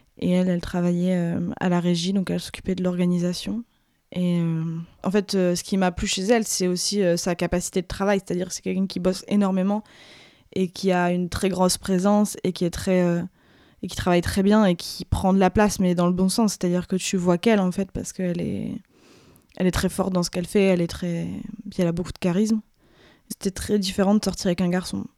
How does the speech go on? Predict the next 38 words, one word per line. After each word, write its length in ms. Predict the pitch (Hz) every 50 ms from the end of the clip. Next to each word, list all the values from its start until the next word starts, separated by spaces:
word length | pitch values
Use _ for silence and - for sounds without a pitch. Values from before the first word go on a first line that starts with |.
| _ _ _ _ _
parce 160 | - 185 -
que 100 | - 196
c'était, 560 | 180 - 185 170 - 185 185 180 175 180 175 170
je 80 | 180
me 100 | 190 180
sentais 340 | - 196 185 180 - 185 180
plus 200 | - - - 190
libre 460 | 190 220 240 240 240 233 226 202 190 -
et 200 | - 196 190 190
je 80 | 185 185
me 100 | 185 180
sentais 320 | 170 185 180 175 - 185
aussi, 340 | 185 180 175 - - 220 208
euh, 160 | 190 180 175 170 - _ _ _ _ - - - _ _ _ _ _ _ _ -
en 60 | -
fait, 160 | 180 214 202 208
je 60 | 202
pense 240 | 185 208 240 233 -
qu'il 80 | 233
y 40 | 202
avait 100 | 190 190
une, 260 | 185 185 185 185 - - -
une 200 | - 208 214 208
sorte 280 | - 226 226 214 196
de 80 | 190 202
connivence 600 | 202 - - 226 226 220 220 202 202 226 226 -
entre 280 | 220 202 - - 208 202
nous 340 | 208 208 220 247 269 285
que 140 | 269 - 226
j'avais 320 | 196 196 196 185 190 185 185
jamais, 440 | 196 196 208 220 226 226 226 220
euh, 220 | 208 196 190 185 185 190 190 - _ _ _ _ _ _ _ _ _ _ _ _ _ _ - - _ _ _ _ _ -
vraiment, 540 | 190 190 196 208 208 214 214 214 220 214 202
euh, 280 | 196 190 185 180 180 180 196 196 196 220 - _ _ _ _ _ _ _ _ _ _ _ _ _ _ _
expérimentée 760 | 214 214 - - - 208 208 214 208 202 202 - 226 220 - -
avec 500 | 208 202 196 202 202 - - - - - _ _ _ -
des 140 | 202 214 196
garçons. 480 | 202 202 196 - - 226 247 262 320